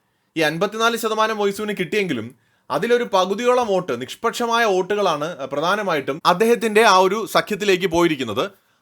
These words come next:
അവിടെ കാണേണ്ട ഒരു പ്രധാന കാര്യം ഈ മൊയ്സു എന്ന് പറയുന്ന വ്യക്തിയുടെ പാർട്ടിക്കല്ല മുഴുവൻ വോട്ടുകളും കിട്ടിയത്. രണ്ടോ മൂന്നോ പാർട്ടികളായിട്ടാണ് അവർ മത്സരിച്ചത്. അതിൽ മൊയ്സുവിന്റെ പാർട്ടി താരതമ്യേന ചെറുതായിരുന്നു, ഒരു പുതിയ പാർട്ടിയുമായിരുന്നു. ആന്റി ഇന്ത്യൻ ക്യാമ്പയിന്റെ ചുക്കാൻ പിടിച്ചത് പക്ഷേ മൊയ്സു ആയിരുന്നു.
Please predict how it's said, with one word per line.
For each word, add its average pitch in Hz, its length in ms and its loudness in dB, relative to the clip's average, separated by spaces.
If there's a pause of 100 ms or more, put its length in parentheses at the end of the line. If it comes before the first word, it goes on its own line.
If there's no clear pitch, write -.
അവിടെ 175 160 4
കാണേണ്ട 208 340 4
ഒരു 226 100 2
പ്രധാന 208 300 2
കാര്യം 202 300 2
ഈ 208 80 -2
മൊയ്സു 180 480 -4
എന്ന് 240 200 -4
പറയുന്ന 220 280 -2
വ്യക്തിയുടെ 214 400 -2
പാർട്ടിക്കല്ല 185 640 0
മുഴുവൻ 190 280 2
വോട്ടുകളും 165 420 -2
കിട്ടിയത്. 117 220 -4
രണ്ടോ 151 340 0
മൂന്നോ 185 340 -2
പാർട്ടികളായിട്ടാണ് 170 720 0
അവർ 156 140 -2
മത്സരിച്ചത്. 123 600 -4 (360)
അതിൽ 208 160 0
മൊയ്സുവിന്റെ 196 460 0
പാർട്ടി 202 320 0
താരതമ്യേന 190 520 0
ചെറുതായിരുന്നു, 165 800 2
ഒരു 151 120 -4
പുതിയ 151 260 0
പാർട്ടിയുമായിരുന്നു. 151 680 0 (200)
ആന്റി 196 300 4
ഇന്ത്യൻ 240 360 -2
ക്യാമ്പയിന്റെ 208 580 0
ചുക്കാൻ 233 380 -4
പിടിച്ചത് 214 280 0
പക്ഷേ 190 220 -2
മൊയ്സു 135 320 -2
ആയിരുന്നു. 90 300 -4